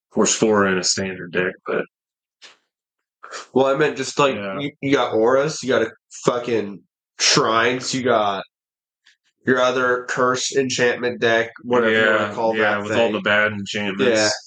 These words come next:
Speaker 2: It's a, it is,
Speaker 1: I have
Speaker 2: uh,
Speaker 1: good ones in there for myself too, but they're good ones that,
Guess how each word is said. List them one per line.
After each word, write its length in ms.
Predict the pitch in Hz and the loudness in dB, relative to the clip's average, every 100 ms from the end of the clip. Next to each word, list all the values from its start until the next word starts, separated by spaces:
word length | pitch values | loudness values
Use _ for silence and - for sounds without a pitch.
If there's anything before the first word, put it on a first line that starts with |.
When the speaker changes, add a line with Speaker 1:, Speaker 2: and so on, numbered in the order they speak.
| - - - - - - - - _ _ _ _ _ | -20 -20 -20 -20 -20 -20 -20 -20 _ _ _ _ _
Speaker 2:
It's 160 | 120 - | -4 0
a, 60 | - - | -2 0
it 120 | 131 | 0
is, 260 | 131 127 120 | 2 0 0
Speaker 1:
I 80 | 147 | 2
have 160 | 143 | 0
Speaker 2:
uh, 40 | 104 | 0
Speaker 1:
good 160 | 117 101 | -4 -4
ones 240 | 104 101 - | -6 -8 -4
in 200 | 117 107 | -2 0
there 160 | 101 98 | 0 -2
for 100 | 107 | -2
myself 440 | 98 92 - 107 95 | -2 0 0 0 0
too, 220 | - 107 92 | 0 0 2
but 220 | 95 92 - | 2 0 0
they're 160 | 104 98 | 0 2
good 200 | 104 107 | 2 0
ones 240 | 101 98 - | 0 -2 0
that, 300 | 104 98 | 0 0